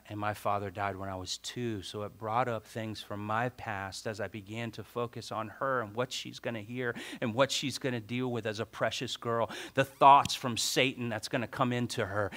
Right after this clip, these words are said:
If your dad loved you, if you were worthy, he would be here right now. But he didn't love you.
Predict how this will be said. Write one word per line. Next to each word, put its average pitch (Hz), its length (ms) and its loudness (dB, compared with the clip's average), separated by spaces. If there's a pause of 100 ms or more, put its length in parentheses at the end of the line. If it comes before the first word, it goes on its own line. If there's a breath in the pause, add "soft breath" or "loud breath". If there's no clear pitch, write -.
(100)
If 117 200 -4
your 131 160 4
dad 127 380 4
loved 113 460 2
you, 139 200 2
if - 200 -6
you 151 140 2
were 101 160 4
worthy, 131 640 4 (140)
he 170 180 -2
would 107 220 -4
be 123 180 2
here 104 260 -2
right 95 240 -6
now. 95 280 -6 (160 loud breath)
But 104 120 -8
he 151 220 0
didn't 104 400 -2
love 98 260 -2
you. 98 280 -4